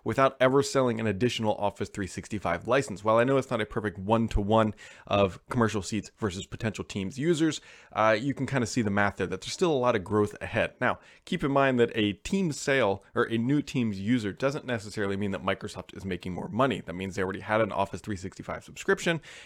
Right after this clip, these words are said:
and they are now using Teams. So just kinda keep that in mind. Also, the other big thing that is close to my heart, Surface revenue was relatively flat at one point one, or one point three billion dollars, I should say. It's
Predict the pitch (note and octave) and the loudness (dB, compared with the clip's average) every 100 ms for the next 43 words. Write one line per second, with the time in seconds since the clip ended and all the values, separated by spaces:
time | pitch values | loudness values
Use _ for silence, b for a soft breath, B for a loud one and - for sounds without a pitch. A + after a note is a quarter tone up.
0 | - A3+ B2 A#2 G#2+ G#2 G2 F#2+ F#2 - | -2 2 4 4 4 4 0 0 -4 -2
1 | D#3 F#2+ - G2+ F2+ A#2+ G#2+ _ - B2 | -2 -2 -2 -2 0 0 -2 _ -4 0
2 | G#2+ - G#2 - F#2 F2+ A2 C3 A#2+ B | 0 -4 -8 -4 -4 -2 0 0 -2 B
3 | B - B2 C#3 A#2 A#2 A2+ A#2 G#2+ - | B -2 0 2 2 4 2 2 0 0
4 | A2 G2+ F#2 A2+ G2 F#2 F2+ B2+ - - | 0 -2 -2 -4 -4 -6 0 0 0 2
5 | C#3+ C3+ - B2 A#2 A2+ G#2+ A#2 E3+ G#3 | 2 2 4 4 4 2 0 -2 0 0
6 | G#3 D#3+ B2+ - A#2 - G2 A#2 A2+ - | 0 0 0 2 0 0 -2 0 0 0
7 | G#2 G2 G#2 G2+ G2 B B B - A2 | -6 -4 -2 -2 -2 B B B 2 4
8 | G2+ C3 B2 G#2+ - F3 B2 F#2 C#3 C#3 | 6 4 4 -2 -2 0 0 4 6 6
9 | A2+ G2+ F#2+ F2 E2+ F2 F2+ F#2 F#2 F2+ | 4 2 2 0 -4 -8 -8 -6 -4 -4